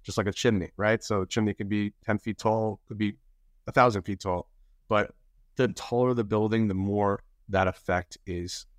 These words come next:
detrimental to the building, the systems, and, and occupants.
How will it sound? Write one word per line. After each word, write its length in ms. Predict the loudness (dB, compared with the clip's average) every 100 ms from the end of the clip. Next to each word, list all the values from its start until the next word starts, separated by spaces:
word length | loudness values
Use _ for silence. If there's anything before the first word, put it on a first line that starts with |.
| 0
detrimental 460 | 0 2 -2 -2
to 340 | -8 -8 -10 -12 -14
the 80 | -2
building, 480 | 0 2 0 0
the 80 | -4
systems, 720 | -4 -6 -2 0 0 -2 -4 -4
and, 180 | -4 -8 _ _ -4
and 80 | 2
occupants. 640 | 2 2 -4 -6 -6 -14